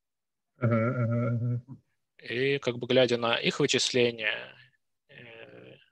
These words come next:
Speaker 2: из этого можно сделать вывод как раз, что это становится, не становится нулём здесь.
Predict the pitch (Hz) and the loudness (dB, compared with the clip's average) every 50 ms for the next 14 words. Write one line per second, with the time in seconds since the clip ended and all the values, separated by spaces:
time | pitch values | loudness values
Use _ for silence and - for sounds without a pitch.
0 | _ _ _ _ - - 113 120 127 - - 117 113 117 113 113 113 104 110 110 | _ _ _ _ -16 -10 -8 -8 -6 -6 -6 -8 -8 -8 -10 -12 -10 -8 -8 -8
1 | 107 - 127 135 127 - - - - - - - - - - - 123 123 - 117 | -6 -4 -4 -6 -6 -6 -10 -12 -10 -10 -10 -10 -12 -10 -6 -6 -6 -4 -4 -6
2 | 110 - - 107 110 110 110 120 123 - - - 127 127 127 _ _ _ _ 127 | -8 -8 -10 -10 -10 -10 -10 -10 -12 -12 -12 -14 -14 -14 -18 _ _ _ _ -18
3 | 120 123 120 117 - - 120 110 104 104 - - 107 - 110 110 - - - - | -14 -12 -10 -4 0 2 2 2 2 0 -4 -8 -10 -14 -16 -14 -12 -12 -12 -12
4 | 120 - - - | -12 -14 -16 -16